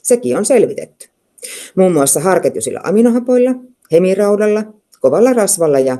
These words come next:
kolesterolilla on siihen osuutensa. En mene nyt tähän sen tarkemmin, löytyy sit näistä dioista.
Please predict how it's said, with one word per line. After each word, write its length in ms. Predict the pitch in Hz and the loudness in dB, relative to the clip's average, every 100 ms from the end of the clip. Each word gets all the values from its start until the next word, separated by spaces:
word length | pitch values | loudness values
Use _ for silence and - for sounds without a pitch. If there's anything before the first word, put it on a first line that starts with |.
| - _ _ | -10 _ _
kolesterolilla 720 | 131 117 - 226 202 139 120 | 0 0 0 0 2 2 2
on 120 | 120 | -2
siihen 360 | 113 110 107 113 _ _ _ | -4 -6 -8 -16 _ _ _
osuutensa. 680 | 123 120 117 - - - _ _ _ _ _ - | -4 -2 -6 -8 -8 -8 _ _ _ _ _ -4
En 140 | 123 | 0
mene 180 | 123 120 | 2 2
nyt 220 | 120 117 | 0 0
tähän 360 | 120 117 110 - _ _ _ | -4 -4 -8 -14 _ _ _
sen 280 | - 120 110 | -2 -2 0
tarkemmin, 600 | 113 101 95 82 101 113 | -4 -4 -6 -6 -8 -4
löytyy 340 | 123 120 120 | -2 0 -2
sit 180 | - - | -6 -8
näistä 360 | - 123 - 120 | -8 -6 -6 -2
dioista. 420 | 123 87 - - | 0 0 -2 -8